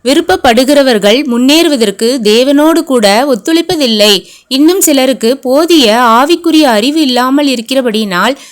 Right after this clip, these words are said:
விசுவாசத்தில் முன்னேறி செல்ல வழி தெரியாமல் தவிக்கிறார்கள்.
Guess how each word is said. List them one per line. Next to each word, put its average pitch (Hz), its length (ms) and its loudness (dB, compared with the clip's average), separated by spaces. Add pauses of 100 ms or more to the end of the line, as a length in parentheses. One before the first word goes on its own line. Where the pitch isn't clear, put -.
(160)
விசுவாசத்தில் 359 640 0
முன்னேறி 302 480 2
செல்ல 233 440 -2
வழி 247 280 -2
தெரியாமல் 294 580 -2
தவிக்கிறார்கள். 220 800 -2